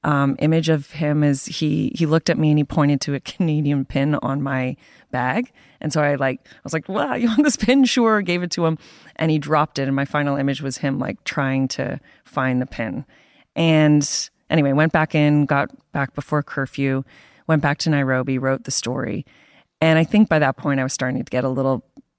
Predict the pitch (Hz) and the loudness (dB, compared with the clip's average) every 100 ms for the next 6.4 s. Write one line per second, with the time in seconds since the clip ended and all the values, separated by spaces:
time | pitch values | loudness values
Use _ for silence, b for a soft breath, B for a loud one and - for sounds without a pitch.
0 | - - 160 143 135 131 - 214 202 - | -20 -4 0 0 0 -4 0 2 2 2
1 | 143 - 139 135 - 135 131 131 - - | 0 0 2 2 0 0 0 0 -4 -10
2 | b b b b b - - 151 139 135 | b b b b b -10 -2 2 4 2
3 | - 139 123 151 151 151 151 147 - - | 0 -2 2 2 4 2 2 -2 -2 0
4 | 160 143 135 131 127 123 131 127 127 - | 2 4 2 0 0 -2 -2 -2 -4 -10
5 | b b b 156 - - 131 123 - 139 | b b b -8 -4 0 0 0 -4 -4
6 | 71 - - - | -6 -8 -10 -12